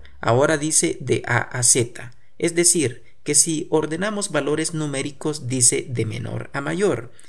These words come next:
o de mayor a menor. Pero si ordenamos texto, dice de A a Z o de Z a A. Ok, aclarado esto, doy clic en aceptar. Observen,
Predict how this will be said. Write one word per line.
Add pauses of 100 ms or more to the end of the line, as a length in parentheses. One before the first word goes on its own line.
(320)
o
de
mayor
a
menor. (320)
Pero
si
ordenamos
texto, (180)
dice
de
A
a
Z (100)
o (200)
de
Z
a
A. (840)
Ok, (300)
aclarado
esto,
doy
clic
en
aceptar. (1400)
Observen,